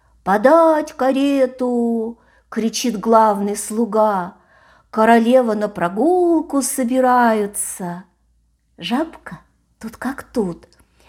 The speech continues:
В карету королевскую прыгнула, да вместе со свитой в путь.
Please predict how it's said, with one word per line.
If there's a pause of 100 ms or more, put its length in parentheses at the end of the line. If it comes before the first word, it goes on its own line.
(180)
В
карету
королевскую
прыгнула, (480)
да
вместе
со
свитой
в
путь.